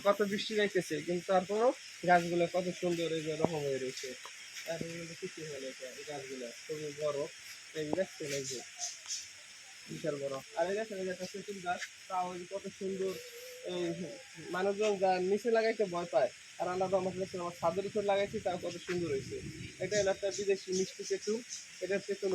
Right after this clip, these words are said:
খুব সুস্বাদু। এই সামনে কত হবে, খুবই রহম আছে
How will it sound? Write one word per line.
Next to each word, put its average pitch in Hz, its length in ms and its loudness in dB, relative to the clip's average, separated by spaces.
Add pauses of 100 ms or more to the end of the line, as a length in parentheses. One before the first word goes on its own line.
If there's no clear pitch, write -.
(100)
খুব 185 140 0 (120)
সুস্বাদু। 185 460 2 (760)
এই 185 80 2 (100)
সামনে 175 300 4 (760)
কত 180 200 -8 (360)
হবে, 185 240 4 (1300)
খুবই 180 320 2
রহম 190 280 4
আছে 180 140 0